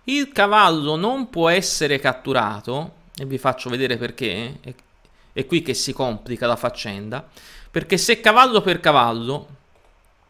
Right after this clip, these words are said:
la torre ricattura, e vedete ci sono due pezzi quasi inchiodati,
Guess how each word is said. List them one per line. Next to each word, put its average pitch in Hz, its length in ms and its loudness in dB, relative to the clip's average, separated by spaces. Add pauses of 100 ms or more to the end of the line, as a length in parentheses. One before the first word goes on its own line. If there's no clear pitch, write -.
(180)
la 147 200 4
torre 185 400 8
ricattura, 156 1000 2 (280)
e 147 100 -2
vedete 214 400 4
ci 156 140 -4
sono 165 260 0
due 170 240 2
pezzi 156 680 -2 (320)
quasi 165 380 6
inchiodati, 147 880 2